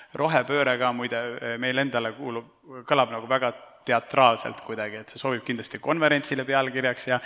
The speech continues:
ja meedias art-, artikliteks, et me, <laughs> meie majas, et me nagu niimoodi, me ei tee rohepöördeid, et me teeme tegelikult oma, oma tegevusi, investeeringuid ja, ja sellise, just sellise, äh, tõhususe ja, ja, ja, äh, ütleme, ka rahalise säästu võtmes tegelikult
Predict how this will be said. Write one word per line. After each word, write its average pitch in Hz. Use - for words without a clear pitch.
ja 113
meedias 123
art-, 151
artikliteks, 120
et 120
me, 135
<laughs> -
meie 135
majas, 127
et 120
me 127
nagu 123
niimoodi, 120
me 127
ei 131
tee 131
rohepöördeid, 123
et 110
me 127
teeme 123
tegelikult 120
oma, 123
oma 135
tegevusi, 131
investeeringuid 127
ja, 120
ja 120
sellise, 127
just 135
sellise, 123
äh, 123
tõhususe 135
ja, 123
ja, 117
ja, 117
äh, -
ütleme, 123
ka 127
rahalise 120
säästu 147
võtmes 120
tegelikult 113